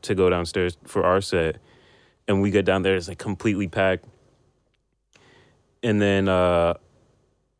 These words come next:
we get on, we're like, "Hey, we're, like, take a day trip, you know, we're, you know, from, from here, and,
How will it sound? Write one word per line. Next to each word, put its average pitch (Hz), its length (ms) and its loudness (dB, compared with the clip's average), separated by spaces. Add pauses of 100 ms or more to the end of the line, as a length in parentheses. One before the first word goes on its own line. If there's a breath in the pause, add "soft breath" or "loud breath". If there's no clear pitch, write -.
(120)
we 107 140 -4
get 101 160 2
on, 98 120 2
we're 95 100 0
like, 90 120 0
"Hey, 113 240 2
we're, 107 180 0
like, - 260 -6
take 107 180 0
a - 20 -2
day 107 220 2
trip, 107 360 0 (220)
you 98 140 0
know, 101 300 2 (180)
we're, 98 340 2 (840)
you 95 160 -4
know, 95 160 -2
from, 92 360 -2
from 95 240 -4
here, 98 340 2
and, 92 320 -2